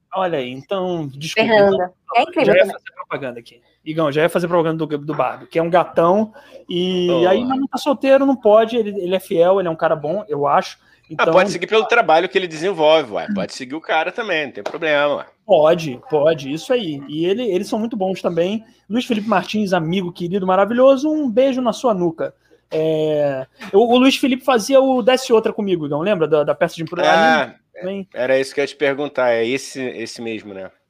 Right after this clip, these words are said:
Speaker 1: É, é, peça de improviso com
Speaker 3: Maneiro.
Speaker 1: bebida que eu e Luiz a gente fazia. Inclusive, podíamos fazer online, hein? Vou lançar a ideia aqui, de repente eu falo com eles. Opa!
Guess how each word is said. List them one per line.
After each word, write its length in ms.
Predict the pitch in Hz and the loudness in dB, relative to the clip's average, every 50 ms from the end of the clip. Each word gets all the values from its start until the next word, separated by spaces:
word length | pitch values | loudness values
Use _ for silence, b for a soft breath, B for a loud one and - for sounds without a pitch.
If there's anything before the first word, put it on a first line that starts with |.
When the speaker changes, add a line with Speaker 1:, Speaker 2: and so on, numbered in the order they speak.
| _ _ _ _ _ | _ _ _ _ _
Speaker 1:
É, 380 | - 160 160 156 139 120 123 - - | 0 2 2 2 0 -2 -8 -8 -6
é, 240 | 143 139 127 127 | -4 -4 -4 -4
peça 260 | - - 170 165 - 170 | -2 -2 -2 -2 -2 -4
de 80 | 160 185 | -6 -4
improviso 380 | 175 185 175 160 180 175 180 | -2 -2 0 0 0 -2 -2
com 80 | - 202 | -4 0
Speaker 3:
Maneiro. 220 | 190 196 185 165 | 2 2 2 2
Speaker 1:
bebida 200 | 170 208 202 202 - | 0 0 0 -2 -2
que 100 | - - | -2 0
eu 160 | 180 190 208 220 | 2 2 2 2
e 40 | |
Luiz 200 | 202 190 190 196 | 0 0 0 0
a 40 | 202 | -2
gente 120 | 208 - - | -4 0 0
fazia. 200 | 208 180 208 247 | 0 0 2 0
Inclusive, 320 | 277 285 220 240 302 302 | 0 0 0 0 -2 -2
podíamos 400 | 302 - 262 196 254 285 311 302 | -2 -2 -2 0 0 0 -2 0
fazer 260 | - 330 214 202 269 | 2 0 2 2 0
online, 400 | 294 302 262 185 180 180 175 170 | 0 2 2 2 2 2 2 0
hein? 180 | 175 185 196 190 b b b b b _ | -2 -4 -4 -8 b b b b b _
Vou 80 | - 180 202 | -2 0 0
lançar 240 | 185 165 - - | 0 0 0 0
a 60 | 208 196 | 0 0
ideia 260 | 185 160 175 180 185 | 0 0 0 0 0
aqui, 220 | 170 180 - 202 196 | -2 -4 -8 -6 -4
de 100 | 196 185 | -4 -4
repente 240 | 180 - 185 180 | -4 -6 -8 -10
eu 60 | 185 - | -6 -4
falo 200 | - 185 185 185 | -4 -4 -4 -4
com 140 | - 185 | -6 -8
eles. 300 | 135 123 123 117 127 - | -10 -10 -12 -16 -16 -8
Opa! 560 | 160 165 190 214 208 208 - 151 131 117 - | -2 2 2 2 2 0 -4 -8 -8 -8 -12